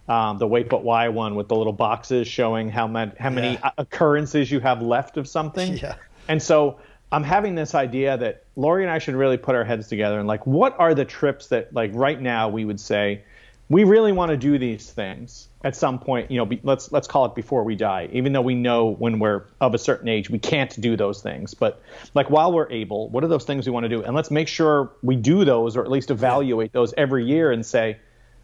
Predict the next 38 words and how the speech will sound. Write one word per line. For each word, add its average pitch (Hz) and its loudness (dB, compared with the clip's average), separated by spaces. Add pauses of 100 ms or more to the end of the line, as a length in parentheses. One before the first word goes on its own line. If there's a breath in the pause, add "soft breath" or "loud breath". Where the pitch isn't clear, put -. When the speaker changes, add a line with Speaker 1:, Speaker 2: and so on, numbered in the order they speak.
(160)
Speaker 1:
"Nope, 247 2
it's 165 -2
not 175 2
important 151 0
right 120 -2
now. 117 -2
I'm 117 -4
gonna 147 -4
keep 175 2
it 160 4
on 139 2
the 127 -4
list." 127 -2
But, - -2 (400 soft breath)
you 143 -2
know, 147 0 (180)
I, 151 0
I 156 2
think 247 -2
we 143 0
Speaker 2:
That's 139 0
cool. 185 4
Speaker 1:
don't - -14
have 156 0
a 156 0
document 147 -4
like 156 -2
that. 170 2
Like, 127 -2
uh, - -10
you 151 -4
know, 127 0
our 139 2
possible 135 -2
futures 123 -2 (340 soft breath)
list 135 2
is 117 -6
n-, 117 -8